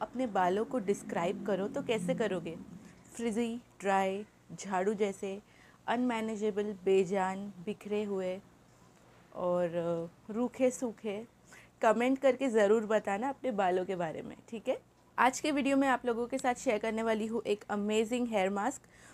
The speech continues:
ये हेयर मास्क बहुत ही अमेजिंगली आपके बालों की हेल्थ को इम्प्रूव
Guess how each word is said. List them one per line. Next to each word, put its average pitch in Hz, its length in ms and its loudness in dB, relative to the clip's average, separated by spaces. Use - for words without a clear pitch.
ये 233 220 2
हेयर 277 200 6
मास्क 262 340 4
बहुत 233 400 0
ही 247 80 -4
अमेजिंगली 208 720 0
आपके 202 280 -2
बालों 190 320 2
की 202 120 -10
हेल्थ 185 240 -2
को 208 120 -2
इम्प्रूव 208 400 -2